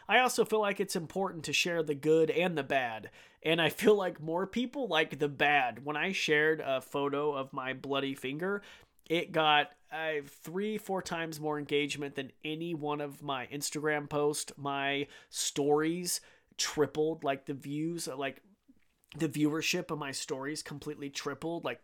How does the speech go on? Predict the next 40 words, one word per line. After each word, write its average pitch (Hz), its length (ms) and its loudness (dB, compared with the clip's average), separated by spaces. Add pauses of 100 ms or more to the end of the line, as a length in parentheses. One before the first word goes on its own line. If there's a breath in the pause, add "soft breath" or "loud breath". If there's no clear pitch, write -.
people 165 580 -6
love 185 420 0
that 147 180 -2
kind 131 200 -12
of 120 80 -14
stuff. - 540 -12
Anyway, 233 500 6
I 165 120 0
was 180 160 -2
able 208 240 4
to 190 120 -6
use 185 260 -2
that 175 260 2
as 165 120 -4
a 151 60 -2
tool 175 360 -2
to 151 60 -2
kinda 156 220 -6
talk 165 320 -6
about, 147 220 -2
"Hey, 202 340 -2 (100)
this 151 240 -6
is 151 120 -6
what 156 100 -4
happened. 180 480 -2
I 139 100 -4
take - 280 -6
full 165 160 -4
responsibility, 160 920 -4
and 147 80 -4
this 147 140 -6
is 151 100 -12
what 143 80 -6
happens 147 380 -4
when 139 100 -8
you 135 80 -6
work 151 220 -2
with 143 100 -12
exotic 143 400 -2
animals." 143 400 -6